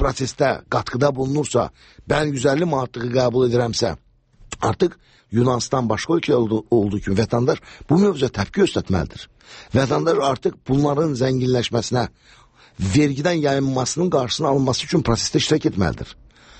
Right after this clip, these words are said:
Vergi deyir, "Se-, bunlar bizə sənəd veriblər otuz manat, iyirmi manat, vətəndaş yüz manatdan verir, gizlədir." Belə şeylər var.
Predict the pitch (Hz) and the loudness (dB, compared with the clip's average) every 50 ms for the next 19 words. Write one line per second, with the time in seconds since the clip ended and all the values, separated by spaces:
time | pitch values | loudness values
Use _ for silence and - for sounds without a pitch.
0 | - - - 147 165 165 160 247 262 233 208 175 143 117 - _ _ _ _ _ | -6 0 2 2 2 2 0 -4 -2 2 2 2 2 0 -6 _ _ _ _ _
1 | _ _ - - - - 160 151 143 139 135 135 135 127 117 151 175 190 185 156 | _ _ -10 -6 0 2 4 4 4 4 2 2 0 -2 -2 -2 -2 -2 -2 -2
2 | 151 165 143 - 156 156 175 180 147 151 135 120 113 110 113 113 - 131 117 110 | -4 -4 -2 0 0 0 0 0 0 0 0 0 0 -2 -2 -2 0 0 0 0
3 | 170 143 123 117 107 110 127 165 - - - 143 127 135 127 117 104 107 123 165 | 0 -2 -2 -2 0 0 -2 -2 -2 0 2 2 2 4 2 2 0 0 0 -2
4 | 165 - - _ _ _ _ _ - 127 147 123 180 180 190 208 190 117 160 190 | -4 -6 -14 _ _ _ _ _ -2 -2 0 2 0 0 0 0 -2 -2 -4 -4
5 | 175 160 170 156 156 - - 180 175 170 175 175 156 143 143 123 131 127 110 107 | -2 0 0 0 0 -2 -4 -4 -4 -2 -4 -4 -4 -4 -2 0 0 0 0 0
6 | 104 - - _ _ _ _ _ _ _ _ _ _ _ _ _ _ _ _ - | -4 -8 -12 _ _ _ _ _ _ _ _ _ _ _ _ _ _ _ _ 0
7 | 135 151 170 196 190 - 196 202 233 233 220 - - | 2 2 2 2 2 2 0 0 0 -2 -4 -6 -8